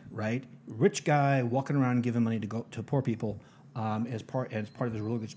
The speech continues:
religious pilgrimage. Isn't he great? But the result was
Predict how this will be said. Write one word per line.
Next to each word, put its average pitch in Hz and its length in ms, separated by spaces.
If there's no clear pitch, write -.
religious 123 240
pilgrimage. 120 680
Isn't 127 240
he 117 140
great? 113 580
But 143 160
the 147 100
result 135 800
was 135 380